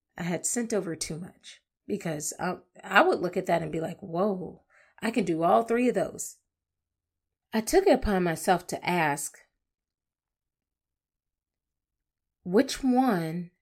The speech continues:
out of all three do you have control to change right away?" And the response was, "I, I don't think I understand." And I s-, I went back and I said, "Which one can you work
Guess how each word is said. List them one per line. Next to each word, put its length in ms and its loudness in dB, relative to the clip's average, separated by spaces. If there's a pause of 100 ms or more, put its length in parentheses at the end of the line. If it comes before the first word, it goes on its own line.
(160)
out 220 0
of 160 -6 (160)
all 320 4
three 800 -6 (1300)
do 80 -2
you 200 2
have 480 -6
control 600 -2
to 140 -10
change 520 -8
right 180 -10
away?" 460 -10 (1400)
And 160 -2
the 60 -2
response 500 -4
was, 280 -6 (100)
"I, 300 -10
I 20 -4
don't 240 -6
think 160 -6
I 120 -2
understand." 640 -8 (1300)
And 180 -4
I 60 -2
s-, 220 -10 (100)
I 80 -4
went 240 -6
back 180 -2
and 100 -4
I 40 -2
said, 260 -8
"Which 240 -6
one 140 -4
can 180 -6
you 80 -2
work 520 -6